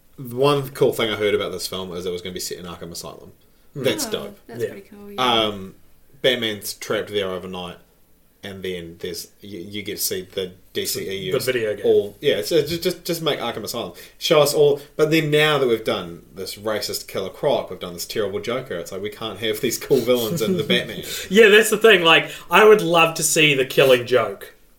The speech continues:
Speaker 2: or, uh, Brian Azzarello's Joker
Speaker 1: Yeah.
Speaker 2: be, like, adapted, but I don't wanna see Jared Leto play the Joker in those roles.
Speaker 1: Yeah.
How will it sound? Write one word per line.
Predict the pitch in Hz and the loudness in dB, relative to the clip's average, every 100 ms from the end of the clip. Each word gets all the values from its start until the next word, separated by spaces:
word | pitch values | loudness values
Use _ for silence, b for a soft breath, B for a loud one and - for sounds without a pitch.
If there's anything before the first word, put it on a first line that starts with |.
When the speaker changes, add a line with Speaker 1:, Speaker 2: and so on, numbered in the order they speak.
| _ | _
Speaker 2:
or, | 156 139 127 120 | 2 6 8 6
uh, | 120 117 120 | 2 0 4
Brian | 127 123 120 | 4 4 2
Azzarello's | 127 120 113 123 113 120 120 117 110 107 107 | -2 -2 2 2 2 0 2 2 0 -2 -2
Joker | 123 117 113 104 95 b b b | 0 0 -2 -10 -14 b b b
Speaker 1:
Yeah. | 113 | -2
Speaker 2:
be, | 120 117 | 0 0
like, | 113 107 | -4 -4
adapted, | 120 117 110 120 101 B B - | 0 0 -2 -6 -8 B B 0
but | 160 | 4
I | 143 147 | 6 6
don't | 156 147 | 6 4
wanna | 143 | 2
see | - 117 | 0 0
Jared | 120 110 101 | 0 0 -2
Leto | 107 98 | -6 -6
play | - 95 92 _ _ _ | -14 -18 -20 _ _ _
the | 143 127 | -10 -4
Joker | 135 110 107 | 0 0 0
in | 104 98 | -6 -6
those | 95 95 | -16 -16
roles. | 95 95 - b b b b | -18 -16 -16 b b b b
Speaker 1:
Yeah. | 110 95 | -10 -8